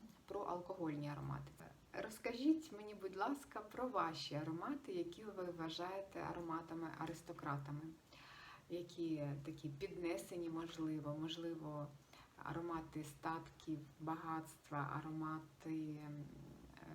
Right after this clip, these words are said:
оцієї гідності. Майже всі аромати з цього відео можна буде придбати на моїй вітрині, і посилання,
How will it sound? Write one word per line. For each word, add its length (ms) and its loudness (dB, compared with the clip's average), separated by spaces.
оцієї 440 0
гідності. 840 -2
Майже 400 -2
всі 400 -4
аромати 580 0
з 160 -8
цього 220 -6
відео 320 -2
можна 300 -2
буде 220 -4
придбати 520 -4
на 100 0
моїй 220 0
вітрині, 460 2
і 160 0
посилання, 720 -4